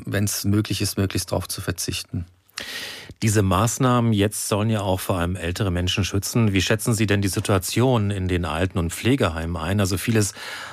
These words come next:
Speaker 2: was da versprochen wurde, auch von der Politik, ist immer noch nicht umgesetzt. Ich denke da mal an F F P zwei Masken, Schnelltests und langfristige Besuchskonzepte. Da gibt es also immer noch viele Defizite. Was muss da dringend passieren?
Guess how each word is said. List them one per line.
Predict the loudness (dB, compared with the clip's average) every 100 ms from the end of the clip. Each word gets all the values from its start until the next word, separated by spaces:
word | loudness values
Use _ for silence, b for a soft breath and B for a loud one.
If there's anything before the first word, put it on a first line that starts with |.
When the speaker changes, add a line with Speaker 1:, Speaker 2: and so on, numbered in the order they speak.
| B
Speaker 2:
was | -2 2
da | 0
versprochen | 0 -2 0 0 2 2
wurde, | 2 2 4 4 2
auch | 0
von | -2
der | -2
Politik, | -2 -4 -2 -4 -4
ist | -6
immer | -4 -2
noch | 0 0
nicht | 0 -2
umgesetzt. | -2 0 2 2 0 0
Ich | -4
denke | -2 0
da | 2
mal | 2 2
an | 2
F | 0 -4
F | -6
P | -2 -4
zwei | -2 0 2
Masken, | 4 2 0 -2 -2 0
Schnelltests | 0 2 4 2 2 2 2 0 -2
und | -2 0
langfristige | 0 -2 -4 -4 -2 0 0 B B B B
Besuchskonzepte. | -2 0 0 -2 -4 0 0 2 0 0 0
Da | 0
gibt | 0 0
es | 0
also | 2 0
immer | 2 4
noch | 4 4 0 B B
viele | -4 0 2 2
Defizite. | 0 0 -2 -2 -2 0
Was | 0 2
muss | 0 2
da | 2 2 0
dringend | -2 0 0 -2
passieren? | -4 -2 -4 -6